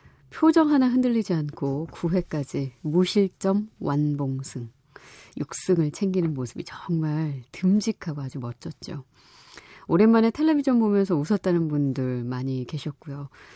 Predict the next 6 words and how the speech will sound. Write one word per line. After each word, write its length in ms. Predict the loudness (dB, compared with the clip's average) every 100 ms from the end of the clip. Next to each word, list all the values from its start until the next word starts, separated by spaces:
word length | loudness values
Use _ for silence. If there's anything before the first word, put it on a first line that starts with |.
| -20 -20 -20 -12
에, 100 | -10 -4
이런 260 | 0 0
마음은 360 | 0 -2 -2 -2
아마 180 | -4 -4
우리뿐만이 760 | -2 -4 -4 -4 -2 -2 -4
아니었겠죠. 760 | -4 -6 -8 -8 -12 -10 -10